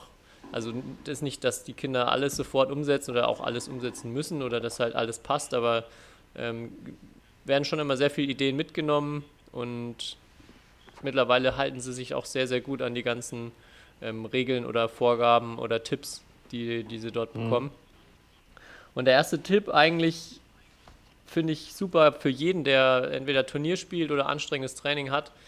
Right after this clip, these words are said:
Speaker 1: was man so nach dem, nach einem intensiven Trainingstag oder nach einem Turniertag braucht. Und da haben wir die, äh, die Merkregel bekommen, ungefähr zwanzig Gramm Eiweiß und ungefähr ein Gramm Kohlenhydrate pro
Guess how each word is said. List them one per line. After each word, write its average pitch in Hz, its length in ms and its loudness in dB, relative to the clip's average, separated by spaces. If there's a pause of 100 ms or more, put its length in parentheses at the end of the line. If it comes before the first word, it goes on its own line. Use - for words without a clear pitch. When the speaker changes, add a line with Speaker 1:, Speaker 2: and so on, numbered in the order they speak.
(240)
Speaker 1:
was 139 200 2
man 151 140 -2
so 139 120 -6
nach 139 280 6
dem, 135 280 -6
nach 147 220 -4
einem 135 480 -6
intensiven 143 500 -6
Trainingstag 139 720 -2
oder 127 120 -4
nach 127 160 -2
einem 135 120 -10
Turniertag 135 520 -8
braucht. 131 400 0 (640)
Und 127 60 -12
da 123 200 -4 (160)
haben 143 200 -4
wir 139 80 -6
die, 135 120 -8
äh, 131 380 -6
die 117 420 -8 (540)
Merkregel 151 500 -2
bekommen, 143 400 -2
ungefähr 156 500 0
zwanzig 143 440 -4
Gramm 127 240 -2
Eiweiß 180 640 -2 (280)
und 135 200 -14
ungefähr 143 400 -6
ein 135 220 0
Gramm 131 260 -4
Kohlenhydrate 131 720 -4
pro 120 400 -6